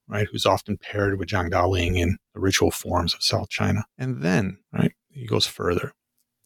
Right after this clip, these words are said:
right? In this, as a s-, in this deified body, right, he recovers sort of his true self. And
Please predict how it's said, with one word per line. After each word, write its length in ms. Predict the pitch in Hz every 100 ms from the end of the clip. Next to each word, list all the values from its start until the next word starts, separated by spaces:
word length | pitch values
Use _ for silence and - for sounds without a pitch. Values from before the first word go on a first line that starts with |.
| _ -
right? 220 | - - _ _ _ _ _ - _ _ _ _ _ _
In 180 | 160 170
this, 220 | 156 - -
as 240 | 151 160 131
a 40 |
s-, 160 | - - _ _
in 180 | 190 180
this 180 | 165 -
deified 520 | 123 113 - 95 90
body, 440 | 98 - - - _ _ -
right, 300 | 101 - 180 _ _ _ _ _ _ _ _
he 300 | _ - 143
recovers 1040 | 117 131 - - - 185 143 104 98 - - - - - _
sort 320 | - - 113 101
of 280 | 98 - - _ _ _ _ _ _ - _
his 200 | - 120
true 280 | - - 120
self. 420 | - - - -
And 320 | - 143 139